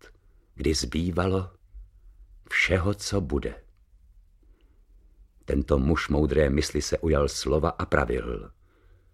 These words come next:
„Není to slib, proč rozhněván jest, není to žertva.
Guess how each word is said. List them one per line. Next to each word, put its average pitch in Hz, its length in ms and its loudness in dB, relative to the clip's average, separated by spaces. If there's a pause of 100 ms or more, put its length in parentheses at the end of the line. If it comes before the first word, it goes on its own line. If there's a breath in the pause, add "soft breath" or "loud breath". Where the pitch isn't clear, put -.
(560)
„Není 120 320 4
to 92 140 6
slib, - 520 0 (180)
proč 73 260 -2
rozhněván 73 720 4
jest, - 640 -2 (280 loud breath)
není 127 260 8
to 113 140 8
žertva. 67 680 0